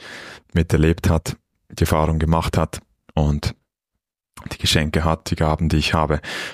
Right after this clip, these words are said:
und das auf meine Art und Weise zu teilen mit der Welt, um dadurch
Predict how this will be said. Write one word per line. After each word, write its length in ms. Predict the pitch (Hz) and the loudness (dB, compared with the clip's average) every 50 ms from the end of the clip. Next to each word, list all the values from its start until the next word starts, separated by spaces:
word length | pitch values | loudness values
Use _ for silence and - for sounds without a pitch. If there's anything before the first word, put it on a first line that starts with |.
| - - - | -14 -8 -2
und 100 | 85 85 | 0 0
das 140 | 78 - | 2 2
auf 120 | 80 78 - | 0 0 2
meine 240 | 78 78 80 80 78 | 2 2 2 2 2
Art 180 | 78 78 - | 2 0 0
und 60 | 80 | 0
Weise 280 | 76 73 73 73 - - | 2 2 0 -2 -4 -4
zu 140 | - - - | -4 -4 -2
teilen 360 | - - 85 82 85 90 85 | 0 0 0 2 2 2 0
mit 160 | 76 71 - | 0 -2 0
der 100 | - 69 | 0 2
Welt, 300 | 73 71 73 78 - - - - - - - - - - - - - - - - - - _ | 2 2 2 2 0 -4 -10 -12 -12 -14 -14 -14 -14 -14 -14 -14 -16 -16 -18 -20 -20 -8 _
um 280 | - 85 78 78 76 73 - - - - - - - - | 0 0 2 2 0 -2 -4 -8 -14 -16 -18 -18 -8 -4
dadurch 680 | - 78 73 76 78 76 73 73 71 - - - - | -2 0 2 2 4 4 4 2 2 0 -2 -4 -6